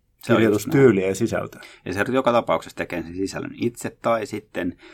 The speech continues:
Speaker 1: käy vähän niin kuin tässä podcastissa, että sut viedään tämän kyseisen firman tiloihin tekemään se teksti yhdessä sen asiantuntijan kanssa, joka ei ole ihosyöpiin erikoistunut lääkäri tai ei ole optikko, joka tutkii vaikkapa harmaa kaihia sivutyönään.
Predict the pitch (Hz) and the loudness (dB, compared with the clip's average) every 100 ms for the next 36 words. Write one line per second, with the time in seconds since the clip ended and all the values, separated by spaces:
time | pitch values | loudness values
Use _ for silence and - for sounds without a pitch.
0 | - - 113 117 123 123 127 120 - 117 | -18 -4 0 0 0 -2 -4 -8 -6 -6
1 | - - - - - - - - - - | -4 -6 -6 -10 -8 -8 -8 -8 -6 0
2 | 117 95 82 78 76 82 82 - 98 87 | 0 0 -2 -4 -6 -6 -6 -4 -4 -4
3 | 76 - 71 - 90 80 71 - - 90 | -8 -8 -10 -4 -2 -2 -6 -6 -2 -2
4 | 80 73 73 71 - _ _ - 98 - | -2 -4 -6 -10 -12 _ _ -4 -2 -2
5 | 80 76 78 - 85 - - - 85 76 | -4 -4 -8 -6 -8 -8 -14 -6 -6 -6
6 | - - - - - - - - 80 76 | -12 -12 -10 -10 -12 -14 -12 -8 -8 -8
7 | - - - - - 71 71 - - 82 | -10 -12 -12 -14 -8 -8 -8 -12 -12 -10
8 | - 82 85 80 _ _ _ _ _ 80 | -6 -6 -4 -8 _ _ _ _ _ -10
9 | 80 87 85 78 - - - - - - | -6 -6 -6 -8 -10 -10 -8 -8 -8 -10
10 | - - - 101 117 107 92 85 - 82 | -12 -12 -8 -6 -6 -6 -6 -6 -6 -4
11 | 78 87 82 82 - - 85 - - - | -4 -4 -2 -4 -4 -6 -8 -10 -18 -16
12 | - - - - - - - - - - | -10 -8 -8 -12 -8 -8 -8 -12 -10 -10
13 | - - - - - 80 - - - - | -6 -8 -8 -10 -4 -2 -2 -4 -8 -6
14 | - - - - - - - - - - | -6 -6 -12 -10 -8 -8 -10 -12 -12 -14
15 | - | -16